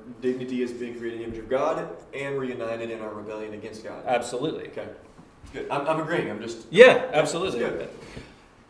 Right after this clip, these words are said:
Speaker 2: Now, speaking to,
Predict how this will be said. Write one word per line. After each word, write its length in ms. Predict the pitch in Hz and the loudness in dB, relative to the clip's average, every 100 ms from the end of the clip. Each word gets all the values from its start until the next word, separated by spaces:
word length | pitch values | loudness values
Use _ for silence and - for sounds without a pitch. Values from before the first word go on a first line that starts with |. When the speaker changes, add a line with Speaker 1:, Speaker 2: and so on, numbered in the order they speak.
| - - - - - - - - - - - - - - - | -18 -18 -20 -20 -20 -20 -20 -8 -6 -6 -10 -10 -12 -12 4
Speaker 2:
Now, 440 | 143 127 - - - | 4 6 0 -8 -10
speaking 540 | - - 180 180 165 143 | -10 10 10 10 4 4
to, 420 | 160 151 135 | 4 6 4